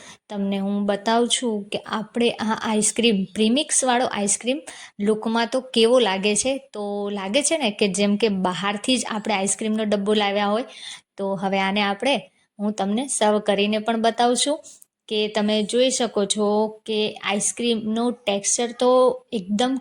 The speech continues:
ક્રીમી અને એકદમ સ્મૂથ એવું રેડી જ થઈ ગયું છે. તો હવે તમને આ મારી રીત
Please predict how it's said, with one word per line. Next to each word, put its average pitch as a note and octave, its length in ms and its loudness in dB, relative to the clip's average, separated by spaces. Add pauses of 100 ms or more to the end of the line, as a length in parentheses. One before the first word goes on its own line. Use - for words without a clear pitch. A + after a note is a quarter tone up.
ક્રીમી B3+ 380 2
અને A3+ 300 -2
એકદમ G#3 320 -2
સ્મૂથ B3 520 0
એવું A#3+ 400 0 (380)
રેડી G#3+ 360 2
જ G#3+ 40 -2 (140)
થઈ G3 140 0
ગયું G3 280 0
છે. A#3 320 -4 (340)
તો G3+ 160 -2
હવે F#3+ 300 -4
તમને G#3+ 460 2
આ C#4 240 -2
મારી C#4 360 0
રીત C4 280 0